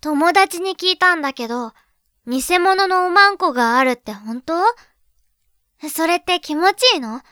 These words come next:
お兄さん試したことある？どういう風になってるんだろう。ちょっと興味あるな。でも、お兄さんで試せないね。だって低層体ついてるんだもん。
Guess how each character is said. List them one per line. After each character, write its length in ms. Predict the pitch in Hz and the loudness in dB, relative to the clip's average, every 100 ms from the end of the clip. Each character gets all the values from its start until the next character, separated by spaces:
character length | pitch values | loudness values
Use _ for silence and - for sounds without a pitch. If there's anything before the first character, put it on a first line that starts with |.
| _ _ _ | _ _ _
お 60 | 254 | -4
兄 240 | 294 330 | -2 0
さ 160 | 302 254 | -2 -6
ん 60 | 226 | -4
試 260 | 285 320 | -4 -4
し 60 | - | -4
た 100 | 349 | -4
こ 100 | 254 | -6
と 140 | 233 | -2
あ 100 | 247 | 0
る？ 280 | 262 214 247 _ _ _ _ _ _ _ _ _ _ _ _ | 0 -2 -10 _ _ _ _ _ _ _ _ _ _ _ _
ど 80 | 277 | -14
う 180 | 294 359 | -10 -8
い 80 | |
う 40 | 359 | -8
風 180 | 294 277 | -8 -8
に 120 | 254 | -8
な 180 | 247 247 | -10 -10
っ 80 | - | -10
て 120 | 262 | -10
る 160 | 240 | -10
ん 60 | 240 | -12
だ 140 | 240 | -14
ろ 260 | 226 226 233 | -16 -16 -20
う。 40 | _ _ _ _ _ _ _ _ _ _ | _ _ _ _ _ _ _ _ _ _
ち 120 | - 381 | -16 -14
ょ 20 | |
っ 60 | |
と 140 | - 320 | -10 -10
興 280 | - 427 415 | -6 -4 -2
味 160 | 349 | -2
あ 100 | 302 | -4
る 140 | 294 269 | -4 -8
な。 420 | 262 262 269 285 - _ _ _ _ _ _ _ _ _ - | -10 -8 -8 -10 -14 _ _ _ _ _ _ _ _ _ -14
で 160 | 277 | -10
も、 240 | 285 262 240 - _ _ _ _ - | -8 -8 -10 -14 _ _ _ _ -12
お 60 | |
兄 100 | 330 440 480 | -6 -4 -4
さ 160 | 403 | -2
ん 60 | 277 | -4
で 120 | 214 | -6
試 280 | 262 254 285 | -8 -6 -6
せ 120 | 370 | -6
な 140 | 320 233 | -8 -10
い 100 | 208 | -10
ね。 280 | 254 - _ - _ _ - _ _ _ _ _ | -12 -12 _ -20 _ _ -20 _ _ _ _ _
だ 120 | - 320 | -2 -2
っ 80 | |
て 120 | 285 240 | -4 -10
低 300 | - 403 403 | -4 -2 0
層 180 | 427 | 0
体 240 | 427 392 392 | 2 0 0
つ 140 | 403 | -2
い 100 | 381 | -4
て 120 | 294 | -2
る 100 | 262 | -6
ん 60 | 240 | -8
だ 100 | 226 | -12
も 240 | 208 202 | -14 -16
ん。 120 | 202 | -18